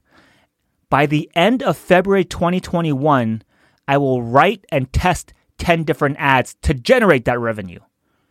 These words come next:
right? You see the difference? That's an outcome goal, right? This, this, these goals could lead to the one million in revenue, but we don't know. We need to test, but the outcome of this goal is set.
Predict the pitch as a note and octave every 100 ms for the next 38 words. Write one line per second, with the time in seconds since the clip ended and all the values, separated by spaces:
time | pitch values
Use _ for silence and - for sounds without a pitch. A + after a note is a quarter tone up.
0 | _ _ - D3 D3 A3 F#3+ D3+ E3+ A3
1 | A3+ - _ _ _ _ - D#3+ G#3 G3
2 | C#3 D#3 G3 G3+ C#3+ A#2 G#2+ F#2 - _
3 | _ _ _ _ _ _ - C3 E3+ G3
4 | - C#3+ F3+ - - - D3 C4 F3+ C3+
5 | A3+ G3+ - - - C4+ D3 A#3+ B3+ D#3
6 | C#3 C#3+ D#3+ D#3+ D#3 C#3 A#2 C#3 E3 A#2+
7 | A2 A2+ - - G#3 B3 F#3+ G3 A3 F#3
8 | D3+ A#3 A#2+ - _ _ _ - D3+ G3
9 | F#3 D#3+ - G#3 B2+ _ - - D3+ D3
10 | F3 E3+ A#3+ B3 A3+ F#3 E3 D#3 E3 D3+
11 | C3+ - E3 A#2